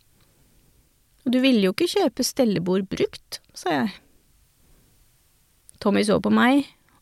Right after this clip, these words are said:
og på Melissa, og på meg igjen. «Dere sier noe», sa han. Jeg tok meg en pepperkake.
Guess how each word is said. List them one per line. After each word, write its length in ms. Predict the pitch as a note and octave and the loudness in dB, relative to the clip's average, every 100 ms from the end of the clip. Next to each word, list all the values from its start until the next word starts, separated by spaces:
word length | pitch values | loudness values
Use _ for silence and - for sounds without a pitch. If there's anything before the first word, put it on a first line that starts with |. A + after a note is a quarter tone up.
| _ | _
og 120 | G#3+ | -4
på 80 | G#3+ | 0
Melissa, 540 | A3+ G#3 F#3 - - A3 - - | 0 0 -4 -4 -2 -4 -4 -8
og 80 | |
på 80 | G3+ | -2
meg 240 | G#3+ F#3+ F#3 | -2 0 -2
igjen. 300 | F3+ - F3+ _ _ _ _ - _ _ _ _ _ _ - - _ _ _ _ _ _ _ _ _ - | -2 -2 -6 _ _ _ _ -20 _ _ _ _ _ _ -20 -20 _ _ _ _ _ _ _ _ _ -4
«Dere 260 | G#3+ G#3+ | 0 2
sier 240 | A3 G#3+ A3 | 2 2 4
noe», 300 | B3+ G#3+ A#3+ | 4 2 0
sa 140 | A3 G3 | -2 -2
han. 80 | E3+ _ _ _ _ _ _ _ _ - _ _ _ _ _ | -4 _ _ _ _ _ _ _ _ -20 _ _ _ _ _
Jeg 120 | A#3+ | -2
tok 160 | A3+ F#3 | 0 2
meg 140 | F#3+ G3 | 2 4
en 40 | |
pepperkake. 540 | G3 - E3 E3 - | 2 0 -2 -4 -4